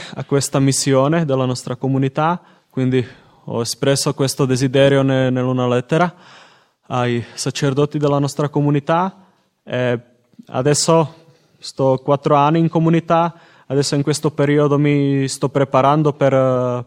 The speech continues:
per partire per una missione della nostra comunità. Ancora sto aspettando dove e quando sarà, però sarà sicuro tra poco.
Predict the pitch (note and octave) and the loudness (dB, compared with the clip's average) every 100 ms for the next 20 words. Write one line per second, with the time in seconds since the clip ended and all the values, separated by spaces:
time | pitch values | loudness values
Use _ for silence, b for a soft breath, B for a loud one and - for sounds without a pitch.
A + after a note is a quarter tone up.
0 | - B2 B2 B2+ B2+ - D#3 D#3+ D#3+ b | -6 -6 -2 -4 -2 0 2 2 -2 b
1 | b b b b _ - B2+ B2 A#2+ A2 | b b b b _ 0 2 4 2 -2
2 | B B B B B - B2 A#2+ A#2+ - | B B B B B -6 -2 0 0 0
3 | C#3 C#3+ D#3+ D#3+ - B2+ B2 B2 A#2+ B2+ | 2 4 2 0 -4 -4 -2 -2 -4 -6
4 | A#2 A#2 A#2+ A2+ C3 D3 E3 - A2+ A2 | -6 -4 -4 -2 0 0 -2 -8 -12 -10
5 | G#2+ - - G#2+ - A#2 A#2 A#2 A#2+ A2+ | -12 -10 -8 -8 -8 -8 -4 -2 0 0
6 | G#2 G#2+ G#2+ C3 C3 A2+ - A2 A2+ - | -2 -2 0 -2 -4 -10 -10 -6 -6 -6
7 | G#2+ A#2 C#3 B2+ A#2 b b b b b | -2 -2 -2 -4 -8 b b b b b
8 | b - A2+ A2 - B2 B2+ A#2+ - A#2+ | b -8 -4 -2 -4 -2 0 0 -2 -2
9 | C3 B2+ F#3+ F#3+ | -2 0 -2 -4